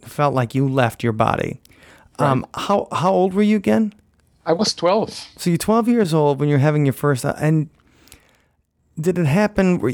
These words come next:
Speaker 1: were you meditating? Were you in some special place? Like, what was the, kind of the, uh, mitigating factors that, that
Speaker 2: Yeah.
Speaker 1: got you to that experience? When,
Speaker 2: Like
Speaker 1: when
Speaker 2: the,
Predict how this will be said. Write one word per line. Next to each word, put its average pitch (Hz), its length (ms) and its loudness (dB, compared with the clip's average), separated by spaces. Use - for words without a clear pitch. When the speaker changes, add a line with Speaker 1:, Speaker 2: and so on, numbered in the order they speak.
Speaker 1:
were 135 100 -2
you 127 140 0
meditating? 180 920 2
Were 160 100 4
you 131 180 2
in 127 100 2
some 151 280 0
special 143 460 -2
place? 175 500 0
Like, 135 260 0
what 175 500 -2
was 160 300 0
the, 135 580 -2
kind 175 240 0
of 127 180 -2
the, 135 300 -4
uh, 110 220 -4
mitigating 143 640 2
factors 123 720 -2
that, - 280 -4
that 123 220 -4
Speaker 2:
Yeah. 117 60 -6
Speaker 1:
got 120 280 0
you 127 160 0
to 120 140 -4
that 131 120 -2
experience? - 640 -4
When, 127 180 2
Speaker 2:
Like 127 240 -2
Speaker 1:
when 113 80 -4
Speaker 2:
the, 117 60 -2